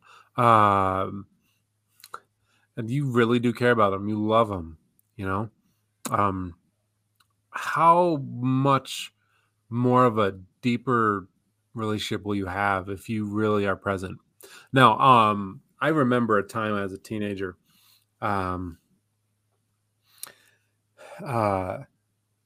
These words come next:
he, well, let's see, when was it? So this is, like, back when, like, cell phones were just barely coming out, like, a thing, you know, like, they're, they're, they're hitting the market. People are,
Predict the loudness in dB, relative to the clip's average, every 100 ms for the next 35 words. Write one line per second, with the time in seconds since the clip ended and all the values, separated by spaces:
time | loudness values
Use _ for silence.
0 | _ -16 -16 _ -20 _ _ _ _ _
1 | -20 -20 _ _ _ _ _ _ _ _
2 | _ _ 0 2 0 -4 -8 -8 -4 -2
3 | -2 -2 -2 -4 -8 -14 _ _ -20 _
4 | _ 4 4 4 2 4 4 2 0 0
5 | 0 -2 -2 0 0 -4 -8 _ _ -16
6 | -6 -6 -4 -6 -4 -8 -12 -16 -10 -8
7 | -6 -8 -8 -6 -4 -2 -2 -2 -4 -8
8 | -10 -10 -8 -8 -10 -10 -12 -16 -16 -16
9 | -8 -6 -6 -14 _ -4 -2 -2 -4 -6
10 | -4 -2 -2 -2 0 2 0 -6 _ _
11 | _ _ _ _ -4 0 0 2 2 2
12 | 2 0 -2 -4 -4 -6 -2 0 2 2
13 | 0 0 -2